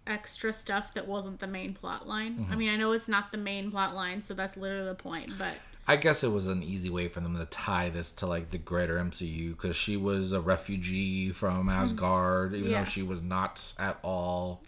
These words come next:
Speaker 1: Yeah.
Speaker 2: Asgardian.
Speaker 1: Yeah.
Speaker 2: She was a light elf, right? Not
Speaker 1: Yes.
Speaker 2: a, not a dark elf?
Speaker 1: Correct.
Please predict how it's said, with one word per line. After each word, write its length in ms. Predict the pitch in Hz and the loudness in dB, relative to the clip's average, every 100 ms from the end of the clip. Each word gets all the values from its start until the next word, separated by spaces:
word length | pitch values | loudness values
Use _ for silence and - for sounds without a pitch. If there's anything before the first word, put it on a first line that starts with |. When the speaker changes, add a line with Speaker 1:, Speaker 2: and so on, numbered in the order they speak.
| - | -6
Speaker 1:
Yeah. 200 | 208 - - - - - - - - - - - - - - | -4 -4 -12 -18 -20 -20 -20 -20 -20 -20 -20 -20 -20 -16 -6
Speaker 2:
Asgardian. 640 | 95 87 90 82 80 90 107 - - | -4 0 0 0 -4 -6 -8 -12 -10
Speaker 1:
Yeah. 260 | - - - - - - - - - - - - - - | -10 -10 -14 -18 -20 -20 -20 -20 -20 -20 -20 -20 -20 -4
Speaker 2:
She 120 | 127 147 | 2 4
was 100 | 117 | 4
a 40 | |
light 360 | 104 107 113 - | 6 6 6 2
elf, 340 | 92 80 - | -2 -2 0
right? 260 | 104 98 95 | 2 2 2
Not 140 | 98 | 2
Speaker 1:
Yes. 160 | 101 98 | 2 2
Speaker 2:
a, 40 | |
not 120 | 104 95 | 0 0
a 60 | |
dark 380 | 87 98 92 92 | 0 2 2 2
elf? 360 | 107 104 - - | 0 0 -4 -10
Speaker 1:
Correct. 460 | - - - - | -10 -10 -12 -18